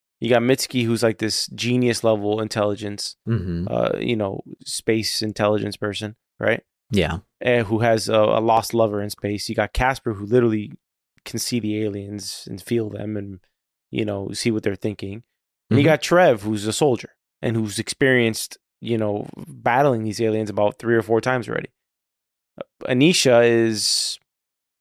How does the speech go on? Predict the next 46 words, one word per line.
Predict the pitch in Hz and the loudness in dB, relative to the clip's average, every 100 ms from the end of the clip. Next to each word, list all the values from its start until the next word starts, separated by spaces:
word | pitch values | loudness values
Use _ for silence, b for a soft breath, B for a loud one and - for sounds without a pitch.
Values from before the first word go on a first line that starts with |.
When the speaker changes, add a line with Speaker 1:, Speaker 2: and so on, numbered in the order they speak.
| _ _ - | _ _ -2
Speaker 1:
has | 123 120 | 0 0
a | |
son | - 147 147 147 | 2 4 4 4
who | 127 127 | 2 4
has | 123 | 2
some | - 123 | 0 -2
connection | 117 131 - | 0 0 -2
to | |
the | 151 139 | 0 4
aliens. | 156 139 | 6 4
I | 143 | 2
think | 202 190 - _ _ _ | 2 0 -2 _ _ _
whatever | 127 165 180 | 4 4 4
happens | 170 170 156 | 2 2 0
with | 143 | -2
Anisha | 123 127 131 139 127 - _ _ | 2 2 4 4 4 2 _ _
revolves | 135 123 113 117 104 | 2 4 6 4 4
around | 113 104 107 | 0 0 0
Luke. | 113 - - _ _ - | -2 -2 -12 _ _ -6
Speaker 2:
I | 101 98 | 0 2
was | 98 92 | 0 2
gonna | 107 | 2
Speaker 1:
Whether, | 117 | 4
Speaker 2:
say | 110 87 82 | 4 2 0
Speaker 1:
whether | 69 127 120 | 2 4 4
he | 120 131 | 4 4
goes | 123 117 | 4 2
Speaker 2:
exactly | 110 | 4
that. | |
Speaker 1:
missing | 165 180 185 160 | 4 4 4 4
and | 135 | 2
she's | 123 110 | 0 0
gotta | 120 104 | 0 0
find | - 165 165 | 0 2 6
him, | 160 160 156 | 6 6 6
or | 131 113 104 101 _ _ _ _ - | 4 2 0 -4 _ _ _ _ -6
I | 131 | 0
think | 151 131 | 0 2
that's | 123 123 - | 2 2 0
her | 127 120 | 2 4
role | 107 110 104 104 | 4 4 4 2
to | 107 | -6
play | - 107 101 | 0 0 2
in | - 110 107 | -2 -2 -2
this | 104 | -2
somehow. | - - 104 98 98 | -4 -6 -6 -8 -10